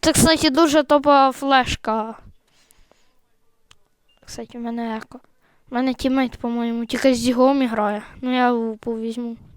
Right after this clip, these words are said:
По приколу. Що, нельзя? А, там тіп буде нашивати.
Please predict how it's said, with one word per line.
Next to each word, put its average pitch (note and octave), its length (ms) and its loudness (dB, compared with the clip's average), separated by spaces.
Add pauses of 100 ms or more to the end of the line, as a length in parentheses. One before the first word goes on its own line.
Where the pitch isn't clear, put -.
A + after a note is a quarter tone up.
(960)
По A#3 140 -8
приколу. A#3 440 -10 (220)
Що, A#3+ 180 -8
нельзя? A#3+ 400 -6 (1300)
А, C#4+ 160 2
там C#4+ 240 -4
тіп E4 240 0
буде C4 340 4
нашивати. B3+ 680 2